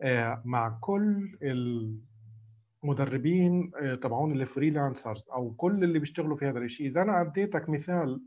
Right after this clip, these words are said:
لبروبوزل، حلاقي، حلاقي إنه أنت لما تيجي تقدم إنه أنت بس حتاخد البروبوزل هذا و-، وحتقدمه زي ما هو، وهذا شيء خاطئ. هذا، هذا، هذا غلط، أكبر غلط إنه أنت ممكن تسويه.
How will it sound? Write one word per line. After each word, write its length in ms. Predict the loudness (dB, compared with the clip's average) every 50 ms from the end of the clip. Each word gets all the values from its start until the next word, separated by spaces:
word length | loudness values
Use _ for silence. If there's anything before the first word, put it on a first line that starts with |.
| _ -4
لبروبوزل، 920 | -4 -4 -2 -2 -4 -4 -2 0 0 2 2 2 2 2 2 2 0 -2 -8 _ -20 -20 -20 -20 _
حلاقي، 560 | -6 -2 0 2 2 2 2 2 0 0 0 -2
حلاقي 520 | -2 0 0 0 0 0 0 0 0 0
إنه 180 | 0 2 2 0
أنت 160 | 2 2 2
لما 220 | 0 2 0 -2
تيجي 220 | -2 -4 -2 -2 -2
تقدم 380 | -2 0 -2 0 0 0 0
إنه 140 | 0 0 0
أنت 140 | 0 0 0
بس 180 | 0 0 -2 -4
حتاخد 480 | -8 -8 -4 -4 -4 -4 -4 -4 -2
البروبوزل 600 | -2 -2 -2 -2 -4 -2 0 -2 -2 0 -2 -2
هذا 380 | 0 0 0 2 2 0 0 -2 -10 -20 -20 -20 -20 -20 -18 -6 -2
و-، 500 | 0 0 2 2 2 0 0 -2 -2 -2
وحتقدمه 520 | 0 0 -2 0 2 2 2 4 2 0
زي 160 | 0 0 0
ما 120 | 0 -2 -2
هو، 360 | -2 0 0 0 -2 -4 -4
وهذا 260 | -2 -2 -2 0 -2
شيء 200 | -2 0 -2 -2
خاطئ. 460 | -2 -4 -2 -2 -2 -2 -2 -6 -10 -10 _ _ _ _ _ _ _ _ _ _ _ _ _ _ 0
هذا، 360 | 2 4 6 6 6 6 4 2
هذا، 460 | 0 0 0 2 4 4 4 4 4
هذا 320 | 2 0 0 2 4 4 4
غلط، 500 | 4 2 2 4 4 4 4 2 0 -2 -4
أكبر 480 | -2 -2 -2 -2 0 0 0 0 -2
غلط 280 | 0 0 0 -2 -4 _ _ _ _ _ _ _ -12
إنه 160 | -8 -8 -8
أنت 120 | -6 -6 -6
ممكن 400 | -6 -6 -6 -6 -6 -6 -6 -8
تسويه. 360 | -6 -6 -4 -4 -4 -6